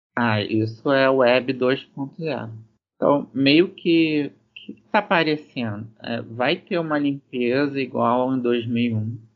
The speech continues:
Mas aí a Web três ponto zero são projetos descentralizados. Então, im-,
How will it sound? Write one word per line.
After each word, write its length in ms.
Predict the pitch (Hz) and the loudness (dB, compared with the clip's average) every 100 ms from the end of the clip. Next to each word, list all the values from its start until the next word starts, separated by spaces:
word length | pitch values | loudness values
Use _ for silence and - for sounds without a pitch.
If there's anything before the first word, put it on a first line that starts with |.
| _ _ - | _ _ -6
Mas 380 | 131 131 135 127 | 2 4 2 2
aí 240 | 135 147 | 0 2
a 100 | 185 | 2
Web 400 | 156 135 156 156 | 2 4 2 2
três 360 | 151 151 156 208 | -2 2 2 2
ponto 400 | - 143 143 120 | -2 -4 -4 -6
zero 540 | 123 123 156 202 156 113 - _ | -2 0 2 0 -4 -8 -16 _
são 320 | - 135 143 | -6 -4 -4
projetos 1040 | 143 165 185 196 143 127 120 - - - _ _ _ - | -2 0 2 2 2 0 -2 -10 -20 -20 _ _ _ -4
descentralizados. 1400 | 120 139 202 - 220 196 196 185 190 175 123 113 120 - _ _ _ | 2 4 2 -2 -4 -2 0 2 0 0 0 0 -4 -12 _ _ _
Então, 280 | - 127 135 | 0 2 2
im-, 220 | 139 143 | 0 -4